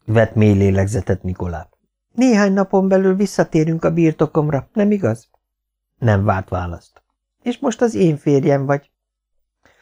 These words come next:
Royce-nak majdnem egy percébe telt, mire rájött, hogy a lány már be is fejezte a magyarázatot, és most reménykedve bámul rá. A férfi majdnem felkacagott.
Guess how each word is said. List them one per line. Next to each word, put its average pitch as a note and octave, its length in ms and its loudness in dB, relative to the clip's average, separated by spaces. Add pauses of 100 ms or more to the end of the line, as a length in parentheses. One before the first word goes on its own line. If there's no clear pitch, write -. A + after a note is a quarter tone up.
(320)
Royce-nak G3+ 480 2
majdnem A2+ 340 4
egy C#3 200 0
percébe A2 520 2
telt, A2+ 300 2
mire A2 240 2
rájött, A#2 400 2
hogy D3 180 0
a C#3+ 60 4
lány D3+ 240 2
már D#3 200 2
be A2 100 0
is G2+ 140 -2
fejezte G2 460 -2
a F#2+ 40 -2
magyarázatot, G#2 840 -2
és C#4 180 -10
most F3+ 200 -4
reménykedve G#2+ 600 2
bámul F2+ 420 -2
rá. - 220 -14 (920)
A E3+ 80 -4
férfi A3+ 360 2
majdnem F#2 340 2
felkacagott. - 880 -8